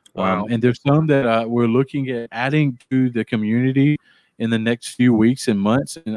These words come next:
Speaker 1: I'm really excited about some of 'em. Some of 'em are, some of them are some that I have been listening to for a few months now that are just fantastic. I wanna encourage you to go check them out. But as we get into the conversation tonight, as we said, we're gonna be looking at the Baptist Faith and Message Article seven, Baptism and Lord's Supper.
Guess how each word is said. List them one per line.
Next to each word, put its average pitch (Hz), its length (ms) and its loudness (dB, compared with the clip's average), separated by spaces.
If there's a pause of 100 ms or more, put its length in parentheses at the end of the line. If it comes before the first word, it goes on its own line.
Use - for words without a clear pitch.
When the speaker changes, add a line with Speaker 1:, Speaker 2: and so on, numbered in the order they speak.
Speaker 1:
I'm 127 220 -2
really 131 460 4
excited 117 560 0
about 98 280 -2
some 98 220 -8
of 98 180 -4
'em. 95 60 -10
Some 135 200 -8
of 127 100 0
'em 110 120 -6
are, 101 160 -4 (400)
some 160 140 2
of 151 100 2
them 123 160 4
are 110 80 2
some 120 240 0
that 113 160 2
I 120 220 2
have 104 100 -2
been 110 160 0
listening 107 380 -2
to 110 160 -2
for - 320 -6
a - 320 -14
few 123 120 4
months 113 380 2
now 120 240 2
that 110 140 2
are 98 80 0
just 107 260 -6
fantastic. 104 800 -6 (320)
I - 20 2
wanna 120 120 2
encourage 113 360 2
you 110 120 2
to 101 100 0
go 110 220 2
check 127 300 -4
them 107 180 0
out. 110 320 0 (580)
But 139 120 6
as 139 140 4
we 139 240 8
get 170 180 4
into 220 120 4
the 135 120 6
conversation 131 580 2
tonight, 135 260 2
as 120 100 -4
we 123 80 2
said, 190 240 2
we're 160 100 0
gonna 196 160 0
be 131 100 6
looking 120 340 4
at 110 140 2
the 101 60 0
Baptist 110 600 -4
Faith 117 240 2
and 107 100 0
Message 104 340 -2
Article 98 440 -2
seven, 156 440 2
Baptism 113 520 0
and 101 160 0
Lord's 101 240 2
Supper. 135 360 2